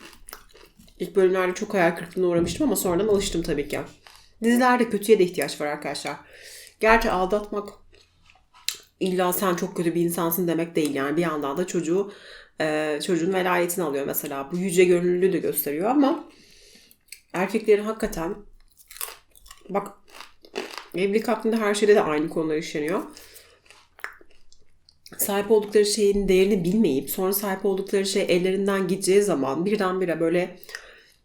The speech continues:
sudan çıkmış gibi <gasps> diye derin bir nefes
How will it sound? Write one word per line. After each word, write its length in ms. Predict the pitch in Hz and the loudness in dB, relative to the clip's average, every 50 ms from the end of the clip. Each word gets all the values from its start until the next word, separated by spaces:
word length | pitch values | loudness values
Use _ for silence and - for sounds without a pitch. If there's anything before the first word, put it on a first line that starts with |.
| _ _ _ _ _ _ - _ _ - | _ _ _ _ _ _ -20 _ _ -6
sudan 760 | - - - - - 190 202 208 208 220 226 214 - - - - - _ - | -4 -2 -2 0 0 0 0 0 0 0 0 -2 -4 -8 -14 -20 -16 _ -4
çıkmış 460 | - - 180 - - 226 226 - - | -4 -2 -2 -2 -2 -2 0 0 -2
gibi 220 | - 196 185 208 190 185 - - 277 285 294 311 | -2 -2 -4 -4 -6 -8 -10 -12 -10 -8 -4 -4
<gasps> 420 | 311 311 302 285 277 254 240 - - | -2 -2 -2 -2 -4 -6 -6 -4 0
diye 180 | 202 220 - | 0 0 2
derin 280 | - 226 220 226 233 220 | 4 4 4 6 6 6
bir 100 | 196 190 | 6 4
nefes 300 | 190 190 - 202 - | 4 2 0 -2 -2